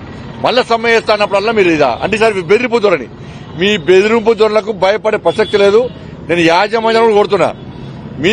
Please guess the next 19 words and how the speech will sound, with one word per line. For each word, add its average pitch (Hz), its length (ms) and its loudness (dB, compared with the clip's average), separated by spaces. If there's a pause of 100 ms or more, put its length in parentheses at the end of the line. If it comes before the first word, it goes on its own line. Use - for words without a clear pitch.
(160)
కండగా 226 320 2 (100)
భారతీయ 214 340 0
జనతా 202 240 -2
పార్టీ 185 160 -2
ఉన్నది. 143 180 -2 (500)
విద్యార్థుల 226 500 0 (140)
భవిష్యత్తు 254 460 2
మాకు 240 220 0
ముఖ్యం. 196 240 0 (1300)
ఇలా 190 220 2
విద్యార్థుల, 226 400 0 (120)
పేద 226 180 4 (120)
విద్యార్థుల 214 360 -2 (120)
భవిష్యత్తు 233 500 2
రోడ్డు 214 200 4
మీద 254 100 4
పడే 233 160 2
పరిస్థితి 208 220 -4
వచ్చింది. 147 260 -2